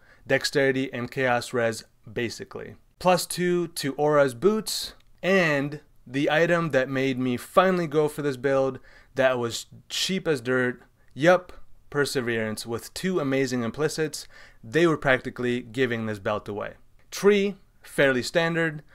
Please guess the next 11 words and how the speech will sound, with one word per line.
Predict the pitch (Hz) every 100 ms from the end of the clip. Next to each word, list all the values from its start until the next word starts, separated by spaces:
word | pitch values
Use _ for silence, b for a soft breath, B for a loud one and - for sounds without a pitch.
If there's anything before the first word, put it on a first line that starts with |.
| b b
uh, | 123 123
but | 120 135
I | 131
do | 131 190 196
have | 151 156
a | 135
cool | - 175 170 170 160 - _ _
Megalomaniac | 127 135 147 143 143 135 131 131 135 147 143 131 127 113 113
jewel | 151 170 165 160 _ -
and | 185 180 139 131 139 -
four | - - 151 147 147